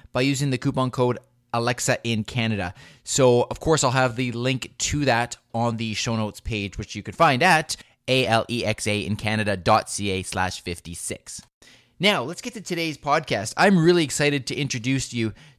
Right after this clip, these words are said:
to Jen Lehner. She is a social media marketer, and she has really made a name for herself in this area. She is a leader in this area. If any of you are familiar with Social Media Examiner, she is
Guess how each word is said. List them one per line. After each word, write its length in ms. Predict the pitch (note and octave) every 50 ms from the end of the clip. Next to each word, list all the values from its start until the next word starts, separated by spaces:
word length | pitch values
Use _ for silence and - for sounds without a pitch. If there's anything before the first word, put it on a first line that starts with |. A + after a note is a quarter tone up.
| _ -
to 280 | - C3+ B2 A#2 A#2 -
Jen 480 | - B2 A2 B2+ C3+ C3+ C#3+ C#3+ D3
Lehner. 520 | - A#2 A2+ A#2+ B2 C3 C3 A#2 G2+ F#2 F#2+ - - - C3
She 440 | - - - - D#3+ F3+ G3 G#3+ F3+ -
is 480 | - D#3+ D#3 D#3 D#3 D3 C#3 C3 - - -
a 160 | C3+ C3 C3
social 580 | A#2+ - - - D#3+ D#3+ - - F3 E3+ D#3+ D3+
media 380 | - C#3 C#3+ C#3+ C3+ C#3 B2+ A#2
marketer, 500 | A#2+ C3 D3+ - - B2 G#2+ G#2 A2+ A#2+ - - E3 - - - _ -
and 640 | C3+ C3+ C#3 C3+ C3+ C3+ C3+ C3 C3 C3+ B2 A#2 - _
she 320 | - - - - F3 G3+
has 260 | F#3+ E3+ C#3+ A#2+ A2 A2+
really 300 | A#2+ C3+ D#3+ D3+ C#3+ C3
made 160 | B2+ C3 A#2
a 40 | G#2+
name 180 | A2+ A#2+ C3
for 100 | - B2+
herself 320 | G#2+ F#2+ - - G2+ G2+ -
in 100 | - G#2+
this 160 | G#2+ F#2+ - -
area. 260 | G2+ G#2+ G2+ F#2+ F2
She 160 | - - D3+
is 80 | D#3+ C3
a 60 | A#2+
leader 320 | A2 G#2+ B2+ C#3+ C#3 B2+
in 80 | A2+ G#2
this 140 | G2 - G2+
area. 200 | F#2+ F#2+ F#2+ - - - - _ _ -
If 100 | B2+ G#2+
any 200 | C#3+ D#3+ F#3+ F#3
of 60 | D#3+
you 100 | D#3 D3+
are 40 | C3
familiar 460 | - - B2+ A#2+ A#2+ B2 A#2 G#2 G2
with 520 | C#2+ F#2 G2+ G2+ G2 G2 F#2 - - - -
Social 440 | - - - - A#2+ A#2+ A#2 - B2+
Media 280 | A#2 A#2 A2+ G#2 A2 -
Examiner, 540 | - F#2+ E2+ G2+ G#2 G#2+ G#2+ G#2 F#2 F2 F2+
she 180 | - - G2+
is 120 | F#2+ -